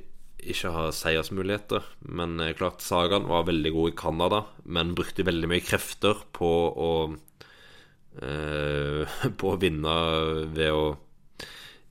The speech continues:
ikke bare sitte og vente på en spurt, som blant annet Matthews og Van Avermaet, eh, gjorde. Så hvis han disponerer annerledes, tror jeg vel Sagan er den største favoritten, men Van der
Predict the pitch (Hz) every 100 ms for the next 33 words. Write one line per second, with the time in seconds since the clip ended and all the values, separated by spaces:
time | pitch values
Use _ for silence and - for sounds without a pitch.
0 | - - - 80 78 82 - 82 82 73
1 | 80 85 - 113 - - - - - -
2 | 78 73 76 71 73 - 78 - - 80
3 | 76 - 78 71 78 71 73 76 71 -
4 | - 80 82 82 82 76 85 98 - 85
5 | 82 82 - - - - - - - -
6 | - - - 101 - 92 90 95 - 85
7 | 82 78 78 98 101 95 82 78 - 80
8 | 73 82 90 80 76 78 76 - - 82
9 | - - 95 85 82 - 98 87 80 73
10 | 82 80